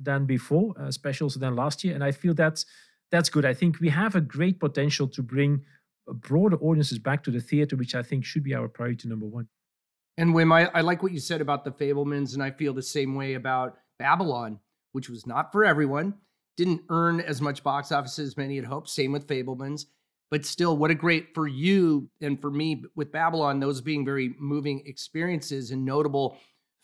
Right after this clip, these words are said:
Speaker 2: film-going experiences, that's worth its weight in gold, at least to us. And, uh, it's really interesting that those movies about filmmaking that honor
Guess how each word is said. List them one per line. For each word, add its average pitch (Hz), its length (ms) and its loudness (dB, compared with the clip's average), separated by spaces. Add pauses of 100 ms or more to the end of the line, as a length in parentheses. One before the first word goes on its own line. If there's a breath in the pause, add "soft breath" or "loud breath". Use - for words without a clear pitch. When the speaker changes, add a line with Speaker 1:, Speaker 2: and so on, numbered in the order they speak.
(180)
Speaker 2:
film-going 147 760 4
experiences, 147 960 -4 (340)
that's 180 300 4
worth 151 220 -2
its 139 160 -8
weight 143 180 -4
in 139 80 -6
gold, 156 240 2
at - 80 -8
least 160 240 -2
to - 180 -4
us. 156 380 2 (260 soft breath)
And, 143 300 2
uh, 139 360 6 (400 loud breath)
it's 156 240 -4
really 170 380 6
interesting 165 320 -2
that 151 180 -2
those 147 200 0
movies 160 340 0
about 143 400 0
filmmaking 160 640 -4 (120)
that 135 280 -8
honor 147 540 0